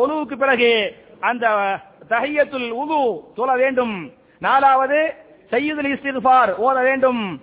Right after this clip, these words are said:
ஐந்தாவது, வாக்குவாதங்கள், தர்க்கம் செய்வதை விட்டுவிட வேண்டும். சரியா? இந்த மாதிரியான செய்திகளை ரசூலுல்லாஹி ஸல்லல்லாஹு அலைஹி வஸல்லம் சஹாபாக்களுக்கு சொல்லும்போது, சஹாபாக்கள் எப்படி சமிஅனா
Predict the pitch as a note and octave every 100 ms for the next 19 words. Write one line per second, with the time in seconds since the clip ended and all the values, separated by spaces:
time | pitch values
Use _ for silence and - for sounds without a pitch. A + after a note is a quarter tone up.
0 | - A#3 C4 C4 B3 B3+ D#4 C#4 - -
1 | - _ _ F3+ B3 D4 D4 C#4+ C4+ C4
2 | B3+ B3 A3+ B3+ D#4 D4 C4 B3+ A#3+ A#3
3 | A3+ G#3+ - B3 E4 F#4 E4 B3+ A#3 A3+
4 | F#3 C3 - - F#3 G#3+ A#3+ A3 - -
5 | - G3+ A#3+ A#3 A3+ C4+ D4 C4+ C4 C4
6 | A3+ A#3+ B3 G#3+ A3 G#3+ G#3+ G#3 - -
7 | F#3 G#3 D4+ D#4 D4+ D4 C#4+ C#4 B3 A#3+
8 | A3+ A3 A3 G#3+ D3+ - _ - G3 B3+
9 | B3 A#3 A3+ G#3 F#3+ F#3+ G#3+ G#3+ A3+ A#3
10 | G3+ - _ - G#3 D#4 D4 C#4+ C#4 C4
11 | B3+ B3+ A#3+ A#3 B3+ C4 F#3+